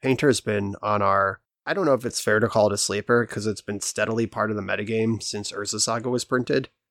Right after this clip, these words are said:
We've shouted out Painter a number of times as one of the, the best decks that's not really talked about in the best decks conversations. It's, it's very common, you know, Delver Initiative, Elves, we hear talk about,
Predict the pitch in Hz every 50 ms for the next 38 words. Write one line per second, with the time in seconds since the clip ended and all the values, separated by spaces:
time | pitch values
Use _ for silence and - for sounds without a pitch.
0 | _ - 135 170 175 - - 170 175 170 151 127 107 - - 117 104 98 - 104
1 | 101 98 101 101 95 104 98 95 - - 104 95 95 95 95 95 92 - - 95
2 | 98 98 98 92 - - - - _ - 107 107 107 104 101 98 95 98 101 98
3 | 98 98 98 101 - - _ _ _ _ _ _ _ _ _ - - 113 98 135
4 | 135 139 - - 123 110 107 - - - - - 104 104 95 - - 104 101 101
5 | 101 - 104 104 107 104 107 107 104 107 107 - _ _ _ _ - - 113 104
6 | - - 143 117 127 127 135 139 - _ - 113 110 104 98 95 120 113 - -
7 | - 104 104 104 - - - - - - 117 113 123 123 117 - 123 123 131 -
8 | 139 139 135 - - - _ _ _ _ _ _ - 127 123 120 107 - - _
9 | - 131 110 - 131 143 135 135 120 - 131 120 120 113 110 110 107 107 104 -
10 | 110 113 107 107 107 101 - 110 104 104 101 107 107 104 101 101 - - 107 107
11 | 104 95 - 98 101 98 98 101 95 98 - - - - _ _ _ - 110 110
12 | 107 - - - - 113 107 95 113 101 104 - - 104 - 101 101 101 98 -